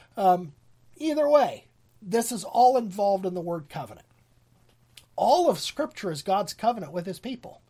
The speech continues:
The Westminster Confession says God has given us his covenant. The covenant is how, as the Westminster puts it, God has revealed himself to us. It's his, this is how you're gonna get along with God. This is who God is. This is how you're gonna get along.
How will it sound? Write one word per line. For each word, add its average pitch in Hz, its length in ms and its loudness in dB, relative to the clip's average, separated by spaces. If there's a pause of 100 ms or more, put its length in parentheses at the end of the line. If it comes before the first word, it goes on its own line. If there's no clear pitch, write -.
(460)
The 160 60 -8
Westminster 214 540 0
Confession 202 540 -4
says 180 240 -4
God 185 380 4
has 170 180 -10
given 165 240 -8
us - 140 -12
his 185 140 -14
covenant. - 500 -12
The 175 100 -4
covenant 262 420 -2
is - 140 -12
how, 202 320 0 (320)
as 151 160 -6
the 151 80 -6
Westminster 151 600 -8
puts - 300 -14
it, 294 140 -8 (240)
God 196 240 -2
has 220 240 -12
revealed 277 500 -8
himself 170 540 -6
to 160 220 -10
us. - 440 -12 (360)
It's 180 180 -4
his, 170 240 -8 (180)
this 202 220 -4
is 202 100 -6
how 202 160 0
you're 190 180 0
gonna 180 220 -4
get 170 140 -4
along 156 300 -4
with 143 140 -12
God. 98 300 -12 (600)
This 180 180 -4
is 170 120 -8
who 196 120 -2
God 185 260 2
is. 233 360 -2 (120)
This 165 200 -10
is 170 100 -12
how 185 100 -4
you're 180 160 0
gonna 185 160 -4
get 180 80 -4
along. 180 360 -2